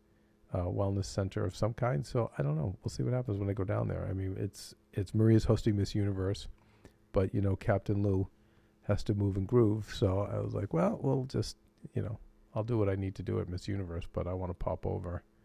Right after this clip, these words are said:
and, um, talk to some of the other, you know, people on the island about what else is going on." So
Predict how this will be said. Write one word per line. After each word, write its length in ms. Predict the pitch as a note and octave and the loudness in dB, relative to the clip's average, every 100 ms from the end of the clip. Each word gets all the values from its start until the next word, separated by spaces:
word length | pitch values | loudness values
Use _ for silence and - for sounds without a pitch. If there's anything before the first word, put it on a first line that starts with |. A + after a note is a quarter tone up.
| _ _ _ _ _ - | _ _ _ _ _ -6
and, 240 | F2+ F2+ | -4 -4
um, 240 | F2 E2+ E2+ - - _ _ _ _ - | -4 -6 -10 -14 -20 _ _ _ _ -8
talk 200 | F#2 - | -8 -6
to 80 | F#2+ | -8
some 160 | F#2+ F2 | -6 -6
of 60 | |
the 80 | F2 | -4
other, 160 | F2 E2+ _ _ _ - A#2+ | -6 -8 _ _ _ -14 -8
you 80 | A#2+ | -6
know, 60 | F2+ | -4
people 260 | G2 F#2 E2+ | -6 -6 -6
on 60 | |
the 80 | E2+ | -6
island 320 | F2+ G#2 F2+ | -6 -6 -8
about 240 | F#2+ F2 F2 | -8 -8 -6
what 160 | F2 | -6
else 200 | F2 - | -8 -10
is 80 | G2+ | -12
going 240 | - F2+ F#2+ | -8 -8 -8
on." 200 | F#2 F#2 - _ _ _ _ _ _ _ _ _ _ _ _ | -8 -10 -16 _ _ _ _ _ _ _ _ _ _ _ _
So 380 | - - E2+ | -14 -8 -8